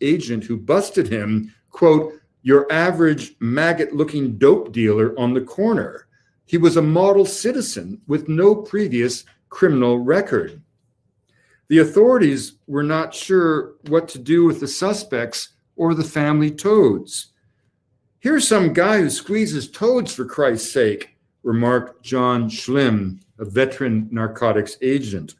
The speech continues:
"We don't really get much training in this area." Nor was there much of a legal precedent. I was able to show that the Shepherds were the first,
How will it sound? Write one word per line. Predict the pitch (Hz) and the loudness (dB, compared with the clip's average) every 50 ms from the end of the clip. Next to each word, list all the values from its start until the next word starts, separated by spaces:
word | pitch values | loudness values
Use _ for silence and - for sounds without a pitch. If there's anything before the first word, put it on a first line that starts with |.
| _ _ _ _ _ _ _ _ _ _ | _ _ _ _ _ _ _ _ _ _
"We | 233 269 294 | -4 0 2
don't | 311 294 247 202 | 4 4 6 8
really | 190 202 208 190 | 8 8 8 6
get | - 175 196 196 196 | 6 6 4 4 4
much | 208 180 175 175 - | 2 0 0 0 -4
training | - - - - 208 226 233 214 170 127 104 87 - - _ _ | -12 -10 -6 -4 -4 -2 0 0 0 -2 -2 -8 -12 -20 _ _
in | 127 131 131 | -10 -6 -2
this | 135 135 131 - - | -2 -2 -4 -4 -4
area." | - 151 139 151 151 139 107 - 80 82 - - _ _ _ _ _ _ _ _ _ _ _ _ _ _ _ _ _ _ _ _ _ - | -2 0 2 2 2 0 0 -4 -8 -12 -16 -20 _ _ _ _ _ _ _ _ _ _ _ _ _ _ _ _ _ _ _ _ _ -4
Nor | 120 127 143 - 170 151 | 0 2 2 4 2 2
was | 127 131 127 117 123 | 2 2 0 2 0
there | 131 123 117 | -2 -2 -2
much | 117 120 123 131 127 - - - _ | -2 -2 -4 -4 -6 -10 -18 -18 _
of | 143 127 107 | -10 -8 -6
a | |
legal | 117 117 120 123 117 117 110 | -4 -2 -2 -2 -2 -2 -4
precedent. | 110 - - 151 170 - - 139 107 85 80 76 - - _ _ _ _ _ _ _ _ _ _ _ _ _ _ _ _ - | -4 -2 -2 -2 -2 -2 -6 -8 -8 -8 -12 -16 -20 -20 _ _ _ _ _ _ _ _ _ _ _ _ _ _ _ _ -2
I | 131 147 | 0 2
was | 170 175 135 - | 2 2 4 4
able | 143 139 135 127 123 | 4 4 4 2 -2
to | 123 - 113 | -4 -6 -8
show | - - - 160 156 151 147 139 | -8 -2 0 0 2 2 0 0
that | 131 113 120 117 113 - _ _ | 0 -2 -2 -4 -4 -10 _ _
the | _ 120 | _ -10
Shepherds | - - - 156 180 185 - 120 110 110 107 110 - | -10 -4 -2 -2 -2 -2 -2 -2 -2 -2 -4 -6 -6
were | 104 113 113 | -4 -4 -2
the | 117 113 | -2 -4
first, | 113 - - 151 151 143 147 - - - | -6 -2 0 2 2 2 0 -4 -12 -16